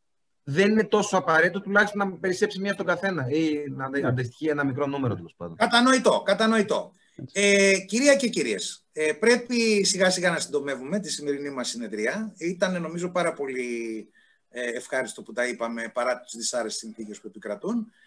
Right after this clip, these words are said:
Speaker 3: Ε, ο σύνδεσμος, ε, να πούμε, γιατί, ε, δεν είναι θέμα να διαφημίσουμε το σύνδεσμο, ε, προσπαθεί να κάνει και ένα όσο το δυνατόν μεγαλύτερο έργο, όσο του επιτρέπουν οι συνθήκες να το κάνει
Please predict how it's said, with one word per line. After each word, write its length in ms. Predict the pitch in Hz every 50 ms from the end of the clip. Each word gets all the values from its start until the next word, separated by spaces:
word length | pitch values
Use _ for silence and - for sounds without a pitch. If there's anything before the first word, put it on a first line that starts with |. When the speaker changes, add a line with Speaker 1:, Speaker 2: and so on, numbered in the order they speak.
| _ _ _ _ _ 143
Speaker 3:
Ε, 600 | 160 160 165 160 160 160 160 160 156 156 156 156 - - -
ο 800 | 170 165 160 160 160 156 160 156 151 151 151 147 147 147 143
σύνδεσμος, 880 | 143 - - 214 226 220 220 202 196 196 185 175 156 - - - - -
ε, 180 | 147 139 131
να 200 | 127 131 127 123
πούμε, 380 | - - 170 185 196 185 185 175 156 143 135 127 120 113 104 101 107 123
γιατί, 220 | 127 127 - -
ε, 520 | - - _ _ - 117 113 110 104 104 117
δεν 120 | 131 156 170
είναι 140 | 160 151
θέμα 260 | - - 139 131 127 117
να 100 | 113 110
διαφημίσουμε 480 | 107 113 110 - - 120 107 - 104
το 60 | 101
σύνδεσμο, 520 | 101 - 110 107 113 107 127 151 165 170 -
ε, 40 | 147 - _
προσπαθεί 340 | - 135 - - 127 127 160
να 100 | 160 156
κάνει 240 | 156 160 165 165 151
και 120 | 143 -
ένα 340 | 151 156 151 147 135 117 - _ _ _ _ _ _ _ _ _ _ _
όσο 340 | - 160 185 202 196 202 190
το 120 | - 151
δυνατόν 360 | 139 143 135 120 - 147 143
μεγαλύτερο 520 | 143 135 123 127 123 135 139 135 123 117 120
έργο, 540 | 120 117 113 104 107 110 107 104 107 - _ _ _
όσο 440 | - 120 143 123 - - 131 - _ _ _ _ _ - -
του 80 | - 131
επιτρέπουν 420 | 127 - - 135 151 147 151 147
οι 40 | 123
συνθήκες 480 | - - 113 - - 175 175 175 135 113
να 120 | 120 107
το 100 | - 98
κάνει 440 | - 113 117 117 113 113 110 107